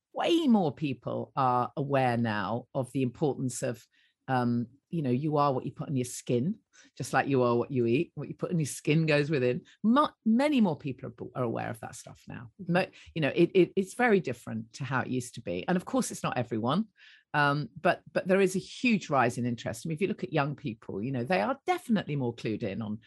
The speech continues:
Speaker 1: on, on well-being and toxins. And in all of my books, I've got amazing recipes for, for making your own skincare. Simple, super, super simple stuff. You know, I've got four kids and God knows how much to do. So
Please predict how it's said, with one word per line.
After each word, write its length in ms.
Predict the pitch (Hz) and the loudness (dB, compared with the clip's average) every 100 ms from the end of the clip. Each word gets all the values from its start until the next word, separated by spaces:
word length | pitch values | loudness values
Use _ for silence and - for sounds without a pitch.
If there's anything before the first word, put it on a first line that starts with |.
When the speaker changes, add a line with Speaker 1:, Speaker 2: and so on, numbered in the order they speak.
| _ | _
Speaker 1:
on, 180 | 139 139 - | -4 -4 -2
on 160 | 131 | -2
well-being 720 | 127 120 117 117 104 107 110 104 | 0 0 0 -2 -2 0 -2 -2
and 140 | 104 - _ - | -6 -8 _ -6
toxins. 720 | - - - 123 120 117 113 | -6 -4 -2 0 2 -2 -2
And 220 | 110 113 - _ _ - | -4 -6 -12 _ _ 0
in 120 | 175 | 4
all 260 | 208 233 | 6 6
of 120 | 143 - | 4 2
my 140 | 120 | -2
books, 540 | 113 123 160 - - - | 0 0 0 -4 -14 0
I've 160 | 147 - | 0 2
got 200 | 147 - - | -2 -2 -4
amazing 760 | 170 180 202 220 202 180 143 | 0 2 4 4 4 2 0
recipes 720 | 143 147 - - 120 113 123 - _ _ | 0 -2 -4 -4 -2 -2 -4 -16 _ _
for, 180 | - 131 123 - | -2 -2 -2 -6
for 100 | 135 | -2
making 320 | 143 139 - | 2 0 0
your 100 | 127 | -2
own 80 | 120 | -2
skincare. 500 | 113 - 113 - - - _ - | -2 -4 -6 -6 -12 -14 _ -18
Simple, 960 | - - 262 220 214 - 170 156 - | -14 -2 2 4 2 2 2 2 -2
super, 580 | - - - 247 226 202 | -14 -14 0 2 2 0
super 360 | 180 180 156 151 | 0 0 0 -4
simple 320 | - 135 135 | -6 -6 -6
stuff. 280 | - - - | -4 -4 -4
You 80 | 151 | -2
know, 80 | 147 | -2
I've 100 | 156 | -2
got 140 | - - | -10 -2
four 160 | 156 | -2
kids 260 | 147 131 123 | 0 -6 -4
and 80 | 123 | -4
God 180 | 139 131 | -4 -2
knows 200 | 123 117 | -4 -2
how 120 | 127 | -2
much 240 | 120 - | -2 -6
to 80 | 143 | -4
do. 220 | 131 120 | 0 0
So 300 | - - 139 | -2 0 0